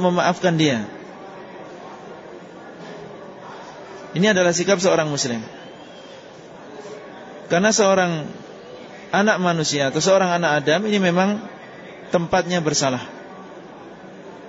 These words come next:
Tidak ada seorang anak manusia yang tidak pernah bersalah. Rasulullah sallallahu alaihi wasallam bersabda, "Kullu bani Adam khata'un, wa khairul khata'in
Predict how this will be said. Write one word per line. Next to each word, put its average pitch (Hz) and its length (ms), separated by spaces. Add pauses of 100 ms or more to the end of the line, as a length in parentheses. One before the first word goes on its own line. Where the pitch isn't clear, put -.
Tidak 156 200
ada 175 240
seorang 156 440 (360)
anak 175 240
manusia 160 480
yang 185 160
tidak 156 240
pernah 139 240
bersalah. 120 480 (1500)
Rasulullah 170 400
sallallahu 147 40
alaihi 151 40
wasallam 151 200
bersabda, 139 360 (120)
"Kullu 180 320
bani 151 280
Adam 180 520 (840)
khata'un, 156 680 (640)
wa 151 80
khairul 175 400
khata'in 165 680